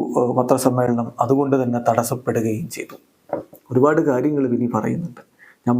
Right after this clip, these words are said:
മോശമായി കളിക്കുന്നുണ്ടാവാം, കളിക്കളത്തിൽ അങ്ങനെ ചെയ്യുന്നുണ്ടാവാം, അതിന് തിരിച്ചു ചെയ്യേണ്ടത് വംശീയ അധിക്ഷേപമല്ല, അത് പറയേണ്ടത് വേറെ രീതിയിലാണ്. സ്പെയിനിലെ കളിക്കളങ്ങളിലേക്ക് എനിക്ക് സമാധാനത്തോടു കൂടി കളിക്കാൻ പോകണം. എൻ്റെ കളി, കളി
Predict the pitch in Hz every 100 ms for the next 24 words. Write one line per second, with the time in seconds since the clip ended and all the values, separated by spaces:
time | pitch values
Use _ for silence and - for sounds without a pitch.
0 | 127 139 170 165 156 156 143 160 139 131
1 | 127 123 123 123 135 131 131 120 123 120
2 | 117 120 113 - - 120 120 156 151 -
3 | - - - 135 151 156 139 143 127 120
4 | 123 117 - 131 127 123 - 113 113 104
5 | 107 113 131 127 117 117 117 156 117 85
6 | 120 117 - - 82 80 - _ _ _
7 | _ _ _ _ _ _ - 135 160 165
8 | 165 160 156 180 170 170 165 165 160 165
9 | 156 151 165 156 147 151 165 - 165 170
10 | 175 165 165 160 156 151 143 165 160 151
11 | 151 156 143 151 160 - 147 170 160 -
12 | 147